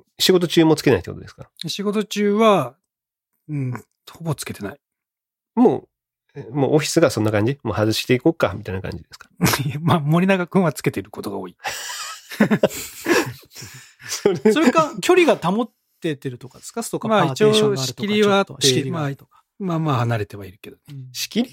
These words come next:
Speaker 1: り、仕切りなんて全く意味ないでしょ、あんなの。<laughs> 逆に。
Speaker 2: でももう、何を防いでもそれでマスクをして、喋れ-、喋んなければいいでしょ？
Speaker 1: うん、喋んなかったらいいと思います。
Speaker 3: あ、
Speaker 2: うん。
Speaker 3: 喋んなかったらいいと。
Speaker 2: 喋ってない、喋ってない。
Speaker 1: うん。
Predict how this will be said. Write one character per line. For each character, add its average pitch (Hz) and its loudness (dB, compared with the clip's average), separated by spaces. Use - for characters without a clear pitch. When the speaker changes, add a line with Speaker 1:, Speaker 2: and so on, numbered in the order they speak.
Speaker 1:
り、 160 2
仕 - 0
切 277 4
り 339 8
な 359 6
ん 131 0
て 104 -4
全 135 2
く 349 6
意 370 8
味 254 6
な 131 6
い 113 4
で 101 0
し 113 0
ょ、 - -4
あ 113 2
ん 113 2
な 101 0
の。 92 -14
<laughs> - 0
逆 135 2
に。 104 -2
Speaker 2:
で 294 -2
も 151 0
も 110 -4
う、 - -20
何 190 4
を 120 4
防 - -4
い - 0
で 101 -4
も 101 -10
そ 110 -4
れ 107 -2
で 107 -12
マ 131 0
ス - -8
ク - -16
を 104 -10
し - -12
て、 - -10
喋 170 -2
れ-、 196 4
喋 190 0
ん 220 2
な 175 4
け - -12
れ 107 -4
ば 107 -4
い 104 -4
い - -8
で 95 -12
し - -12
ょ？ 196 -16
Speaker 1:
う 247 4
ん、 - 8
喋 262 6
ん - 6
な 320 8
か 147 6
っ - 2
た - -6
ら 120 4
い 120 2
い - -2
と 101 -6
思 98 -6
い 160 -6
ま 151 -6
す。 135 -10
Speaker 3:
あ、 135 -2
Speaker 2:
う - -4
ん。 120 -4
Speaker 3:
喋 - -8
ん 110 -10
な 107 -18
か 117 -20
っ 107 -20
た - -20
ら 71 -20
い - -20
い - -20
と。 - -14
Speaker 2:
喋 117 -10
っ - -14
て - -18
な 101 -12
い、 - -14
喋 95 -20
っ - -20
て - -20
な 117 -6
い。 - -6
Speaker 1:
う - -6
ん。 98 -14